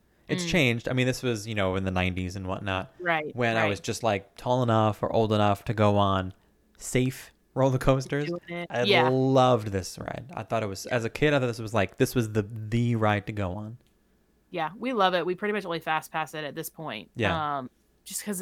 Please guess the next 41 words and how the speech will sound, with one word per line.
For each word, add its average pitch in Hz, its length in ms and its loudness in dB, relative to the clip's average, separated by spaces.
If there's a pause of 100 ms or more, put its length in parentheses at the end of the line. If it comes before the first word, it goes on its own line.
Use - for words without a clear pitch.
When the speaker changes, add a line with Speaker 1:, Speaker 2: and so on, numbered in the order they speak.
Speaker 2:
the 175 140 -6
line 170 260 -2
queue 160 240 -8
is - 160 -10
so 160 240 -6
hot. 147 260 0
Speaker 1:
Oof. - 280 -2 (440)
Speaker 2:
I 180 60 -6
mean, 196 120 -6
it's 214 140 -6
one 226 100 -4
of 202 80 -2
our 185 80 2
favorites. 165 500 -8 (680)
But 185 120 -2
obviously, 190 340 0
Space 208 300 0
Mountain's 175 240 0
my 160 100 -2
favorite. 143 380 -8
So 175 180 2
if 175 160 -4
I 185 60 2
had 180 160 0
to 175 60 -10
choose 170 260 -4
between 165 240 -12
the 131 80 -12
two, 160 120 -8
I'd 135 140 -6
pick - 160 -10
Space 143 400 -4
Speaker 1:
Yeah, 123 80 -4
we 127 80 2
Speaker 2:
and 135 80 6
Speaker 1:
know 143 140 10
how 139 100 4
you 131 120 6
Speaker 2:
Splash. 123 100 4
Speaker 1:
feel, 123 240 8
Beth. 92 340 4